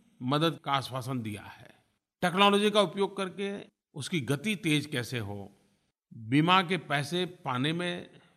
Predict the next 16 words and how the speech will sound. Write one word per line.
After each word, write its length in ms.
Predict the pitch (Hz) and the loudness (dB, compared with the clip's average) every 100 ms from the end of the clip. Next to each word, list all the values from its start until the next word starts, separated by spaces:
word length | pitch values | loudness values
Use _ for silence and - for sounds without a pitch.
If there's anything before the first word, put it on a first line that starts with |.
| _ _ _ - | _ _ _ -14
विलम्ब 420 | 117 127 170 202 | -2 4 4 4
न 80 | 143 | 2
हो, 460 | 113 85 95 - - _ _ _ _ _ - | 0 -4 -14 -18 -20 _ _ _ _ _ -4
इन 180 | 180 208 | -2 -2
सारी 540 | - - 170 214 262 | -2 -2 2 4 4
बातों 360 | 170 147 143 165 | 4 -2 -2 -6
पर 180 | 143 139 | -6 -8
ध्यान 280 | 98 110 107 | -8 -8 -8
दिया 220 | 107 92 | -10 -14
गया 220 | - - | -20 -20
है। 240 | - - _ _ _ _ _ | -20 -20 _ _ _ _ _
सबसे 280 | 117 - 151 | -20 -8 -6
बड़ी 220 | 147 151 | -2 -2
बात 280 | 135 139 131 | 0 -4 -4
यह 220 | 120 139 | -6 -4
है 180 | 160 | -4